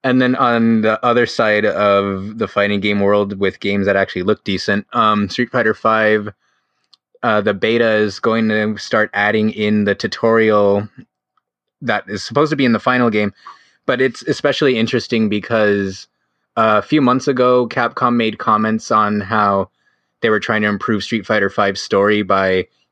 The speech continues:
using a model similar to what Mortal Kombat and Mortal Kombat X used, which if you guys, I don't know if you guys played it or not, but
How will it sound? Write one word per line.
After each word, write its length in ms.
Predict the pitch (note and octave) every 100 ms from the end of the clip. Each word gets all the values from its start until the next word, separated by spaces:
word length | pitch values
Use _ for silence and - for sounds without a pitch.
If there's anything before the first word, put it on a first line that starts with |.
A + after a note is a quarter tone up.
| -
using 340 | G#2+ G2+ G#2+
a 60 | G2
model 340 | F#2+ G2 F#2+
similar 400 | - G#2+ G2+ G2+
to 80 | G2
what 140 | F#2
Mortal 240 | G2 G2 G2
Kombat 460 | G#2+ G2+ F#2 F#2+ _ _ _
and 240 | G2+ F#2+
Mortal 220 | F#2 G2 F#2+
Kombat 300 | G#2+ F#2 F2
X 200 | F#2 -
used, 380 | A#2+ C3 C3 _ _ _ _ _ _ _ _ -
which 260 | G#2 - -
if 120 | A2+
you 140 | A2
guys, 380 | G2+ G2+ F#2+ -
I 80 | -
don't 100 | A2
know 60 | G#2
if 60 | G2+
you 60 |
guys 160 | G#2 F#2+
played 240 | - A2
it 140 | G#2 G2+
or 40 |
not, 200 | G2 F#2 -
but 200 | G#2 F2+